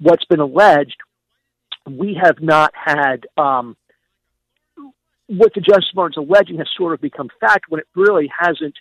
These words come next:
withstood any scrutiny at all.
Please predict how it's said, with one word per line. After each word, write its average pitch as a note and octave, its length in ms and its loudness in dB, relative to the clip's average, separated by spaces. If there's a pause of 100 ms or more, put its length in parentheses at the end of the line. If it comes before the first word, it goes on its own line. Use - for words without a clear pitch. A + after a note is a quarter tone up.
(680)
withstood F3 480 2
any D#3 220 2
scrutiny F3+ 360 -2
at B2 100 0
all. F#3+ 340 -2